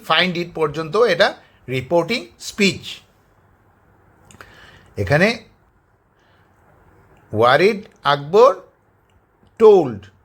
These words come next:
টোল্ড, টেল থেকে আসছে টোল্ড, ভাব নাম্বার টুতে আছে, তো কোনো অক্সিলারি ভাব নেই, তো এটা এই রিপোর্টিং ভাবটি কী হবে? পাস্ট ইনডেফিনিট টেন্সে হবে।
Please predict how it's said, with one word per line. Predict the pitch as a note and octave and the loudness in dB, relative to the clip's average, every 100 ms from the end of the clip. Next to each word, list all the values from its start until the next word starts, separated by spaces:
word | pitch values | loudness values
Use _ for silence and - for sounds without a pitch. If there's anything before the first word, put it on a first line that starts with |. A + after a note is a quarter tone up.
| _ _ | _ _
টোল্ড, | E3+ F3 A3 B3 - _ _ _ _ _ _ _ _ _ _ _ _ _ _ _ _ - | -2 0 0 -4 -16 _ _ _ _ _ _ _ _ _ _ _ _ _ _ _ _ 2
টেল | E3 F3+ | 2 2
থেকে | G#3+ G#3+ | 0 0
আসছে | G3 A#3+ | 0 -2
টোল্ড, | - G3+ B3+ E4 - _ - | 2 4 4 0 -18 _ -2
ভাব | C3+ D#3 | 0 0
নাম্বার | F3 F#3+ D3 | -2 -2 -6
টুতে | G3 G#3+ | -6 0
আছে, | G#3 G3 A#3 E4 - _ _ _ _ _ _ - | 0 0 -6 -12 -16 _ _ _ _ _ _ -12
তো | B2 B2 C3 - _ _ _ _ - | -10 -8 -10 -16 _ _ _ _ -6
কোনো | D3 | -2
অক্সিলারি | E3 C3 F3+ F#3 F#3+ | -2 0 2 2 2
ভাব | D3+ D#3+ D#3+ | 2 0 0
নেই, | F3 A#3+ E4 _ - | -4 -8 -8 _ -8
তো | E3 F4 - | -6 -6 -10
এটা | - C3+ A3+ - _ _ _ _ _ _ | -6 0 0 -2 _ _ _ _ _ _
এই | C3 C3+ C3 - | -8 -8 -10 -10
রিপোর্টিং | B2 B2+ F3 A3 G3 | -4 0 0 0 0
ভাবটি | D3+ E3 G3+ | 0 0 -4
কী | E3+ G3+ | 0 0
হবে? | G3+ F3 A2+ F#2 - _ _ - | 2 0 -4 -8 -20 _ _ -2
পাস্ট | D#3 F#3 - | 0 0 -4
ইনডেফিনিট | D#3+ D#3+ F3+ | -8 -6 -2
টেন্সে | F#3 F3+ F#3+ D3+ | 0 0 0 -2
হবে। | A#2+ F#2 | -2 -6